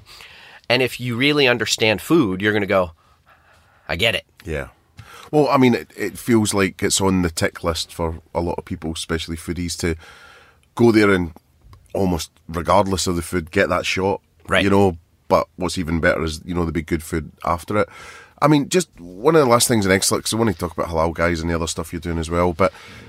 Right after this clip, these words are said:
Speaker 2: what about the marketing side of things then? So we met through Eric from Vayner.
Speaker 1: Yeah.
Speaker 2: And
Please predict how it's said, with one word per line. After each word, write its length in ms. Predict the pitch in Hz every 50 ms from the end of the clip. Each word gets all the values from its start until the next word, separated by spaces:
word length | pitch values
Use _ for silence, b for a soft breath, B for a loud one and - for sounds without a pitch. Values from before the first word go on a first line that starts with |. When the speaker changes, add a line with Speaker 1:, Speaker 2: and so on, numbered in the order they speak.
| B B B B _ _ _
Speaker 2:
what 320 | - 135 127 131 156 175 147
about 360 | 160 151 165 156 147 113 -
the 80 | - 110
marketing 800 | 101 95 98 101 - - 117 107 - - 120 110 107 101 98 87 -
side 420 | - - - - 110 104 104 95
of 80 | 98 -
things 280 | - - 104 101 92
then? 160 | 87 98 98 95
So 180 | - - 110
we 280 | 104 104 117 135 151 143
met 280 | 131 127 120 113 - - - - _ _ _ _
through 320 | - - 113 110 107 104 - -
Eric 400 | 107 101 101 117 - - - - - -
from 420 | - - 113 104 101 98 95 90
Vayner. 380 | 85 101 98 95 92 98 123 - _ _ -
Speaker 1:
Yeah. 140 | - 113 120 B B B B B B B B B B -
Speaker 2:
And 440 | 110 110 107 104 101 101 98 101